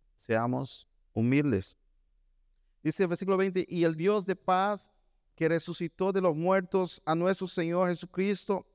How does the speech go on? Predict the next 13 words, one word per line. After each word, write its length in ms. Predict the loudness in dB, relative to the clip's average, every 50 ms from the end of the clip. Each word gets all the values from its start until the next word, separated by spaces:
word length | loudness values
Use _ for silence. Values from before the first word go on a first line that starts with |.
| _ _
el 260 | 2 2 2 2 -4
gran 500 | -2 0 2 4 4 4 4 2 0 -2
pastor 760 | -4 _ -4 -4 -4 -6 -12 -16 -18 _ -2 0 0 0 2
de 100 | 0 0
las 220 | 0 0 -2 -2 -8
ovejas, 500 | -6 -2 0 0 0 0 -2 -6 -6 -8 _ _ _ _ _ _ _ _ _
por 120 | 2 4 4
la 140 | 4 2
sangre 640 | 0 -4 -14 -6 0 0 2 2 2 0 2 0 2
del 180 | 2 0 -2 -2
pacto, 500 | -4 _ 2 2 2 0 -2 -10 -12 -12 -12 _ _ _ _ _ _ _ _
os 280 | -2 -2 -2 -2 -8 -2
haga 340 | 2 2 4 4 2 0